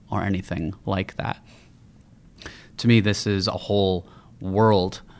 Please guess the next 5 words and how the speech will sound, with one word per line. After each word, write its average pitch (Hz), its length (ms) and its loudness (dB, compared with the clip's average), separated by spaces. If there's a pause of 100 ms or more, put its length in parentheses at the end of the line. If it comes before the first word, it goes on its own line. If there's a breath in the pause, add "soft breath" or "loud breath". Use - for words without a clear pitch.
(260 soft breath)
of 90 540 -2 (480)
notches. - 760 -4 (360 soft breath)
This 107 320 2
is 95 380 0 (120)
a 92 440 -2